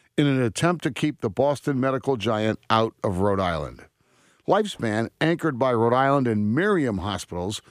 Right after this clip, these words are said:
the two big Providence-based academic medical centers, fears a link between Boston and Care New England, anchored by Kent Hospital in Warwick and Women and Infants.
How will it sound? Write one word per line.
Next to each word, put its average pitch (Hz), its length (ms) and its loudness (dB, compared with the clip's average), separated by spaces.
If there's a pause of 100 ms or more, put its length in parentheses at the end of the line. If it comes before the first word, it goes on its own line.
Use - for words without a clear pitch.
(340)
the 123 100 2
two 160 200 0
big 127 300 -2
Providence-based 127 920 -2
academic 117 560 -2
medical 147 400 -2
centers, 101 440 -2 (420)
fears 262 380 -2
a 220 80 2
link 214 300 0
between 139 400 0
Boston 147 480 0
and 143 160 0
Care 139 220 0
New 123 200 2
England, 208 400 0 (380)
anchored 151 320 0
by 120 200 0
Kent 175 280 -2
Hospital 139 560 2
in 110 140 0
Warwick 139 500 0
and 113 180 0
Women 123 280 2
and 107 180 2
Infants. 80 520 -6